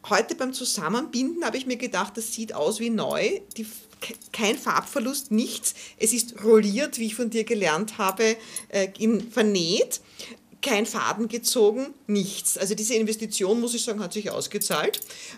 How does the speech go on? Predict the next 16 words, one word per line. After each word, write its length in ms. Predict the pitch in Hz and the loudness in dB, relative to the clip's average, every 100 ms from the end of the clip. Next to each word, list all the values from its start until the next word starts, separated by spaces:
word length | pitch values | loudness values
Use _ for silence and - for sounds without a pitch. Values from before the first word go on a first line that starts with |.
| - | -2
vor 120 | 226 | -2
dreißig 480 | 202 170 - 233 226 | 2 0 0 -2 -2
Jahren, 220 | 160 240 | 0 -2
obwohl 260 | 262 202 220 | 0 4 4
es 100 | - | 4
damals 320 | 135 185 - | -2 -2 -2
zu 140 | 240 | -4
teuer 360 | - 175 147 165 | -2 4 6 4
für 180 | 165 196 | 2 -2
mich 200 | 202 - | -2 -2
war 100 | - | 0
als 200 | 190 214 | 0 -2
Studentin. 640 | 226 185 160 196 220 294 508 - - - - - - | -6 -4 -4 -4 -4 -6 -8 -16 -18 -18 -20 -20 4
Und 320 | 262 381 392 | 6 6 2
ich 240 | - 285 269 | -8 -8 -4
habe 260 | 226 233 | -2 0